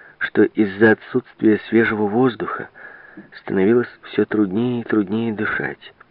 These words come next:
К счастью, по мере того, как убывала вода,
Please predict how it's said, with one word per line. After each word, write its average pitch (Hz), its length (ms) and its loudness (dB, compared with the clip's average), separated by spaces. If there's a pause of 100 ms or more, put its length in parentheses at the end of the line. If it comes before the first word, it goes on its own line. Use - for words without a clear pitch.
(1160)
К - 40 -20
счастью, - 560 0
по 110 160 2
мере 110 220 4
того, 104 240 6
как - 180 -4 (160)
убывала 95 520 4
вода, 98 360 0